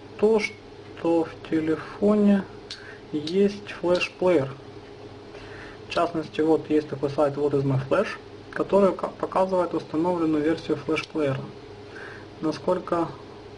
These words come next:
позволяет увидеть наше оборудование, здесь установлена версия флеш-плеера десять один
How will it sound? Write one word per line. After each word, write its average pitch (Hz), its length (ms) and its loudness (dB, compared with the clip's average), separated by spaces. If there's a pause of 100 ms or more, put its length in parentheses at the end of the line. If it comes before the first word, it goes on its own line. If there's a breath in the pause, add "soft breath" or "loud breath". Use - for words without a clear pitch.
(1080 loud breath)
позволяет 151 720 4
увидеть 143 520 0 (960 loud breath)
наше 147 380 -2
оборудование, 143 960 2
здесь 165 260 0
установлена 180 680 2
версия 165 380 2
флеш-плеера 165 680 2
десять 156 400 -2
один 156 340 0